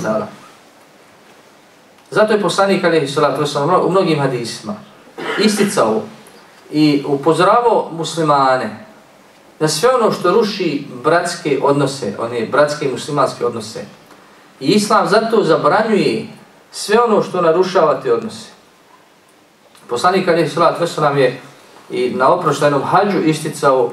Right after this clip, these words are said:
i upozoravao ashabe da, jer kao što navodi u mnogim hadisima i predajama, e, gdje je govorio, e, ne zavidite jedni drugima.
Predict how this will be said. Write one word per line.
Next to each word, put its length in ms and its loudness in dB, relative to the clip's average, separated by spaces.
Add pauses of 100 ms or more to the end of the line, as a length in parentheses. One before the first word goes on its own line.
(440)
i 40 0
upozoravao 520 2
ashabe 640 0 (300)
da, 400 0 (120)
jer 180 -2
kao 100 0
što 160 -6
navodi 280 2
u 20 2
mnogim 280 2
hadisima 400 -2
i 100 -6
predajama, 500 2 (560)
e, 40 -6 (440)
gdje 120 0
je 180 6
govorio, 560 2 (920)
e, 40 0 (360)
ne 120 0
zavidite 760 2
jedni 200 0
drugima. 460 -8